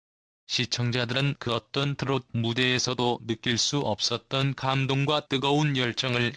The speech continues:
경험하게 되었다. 손태진과 비네스가 보여준 무대는 단순히 트롯의 경계를 넘어 하나의 예술 작품으로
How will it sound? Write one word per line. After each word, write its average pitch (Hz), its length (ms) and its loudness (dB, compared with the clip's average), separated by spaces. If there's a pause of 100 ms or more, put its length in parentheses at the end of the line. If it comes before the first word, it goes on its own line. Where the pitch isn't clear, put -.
경험하게 98 580 -2
되었다. 107 680 -2 (1080)
손태진과 143 1000 2
비네스가 135 680 0
보여준 123 580 2
무대는 110 540 0 (220)
단순히 131 580 0
트롯의 151 580 0
경계를 135 520 0
넘어 95 360 2 (1120)
하나의 139 640 2
예술 127 480 2
작품으로 113 680 -2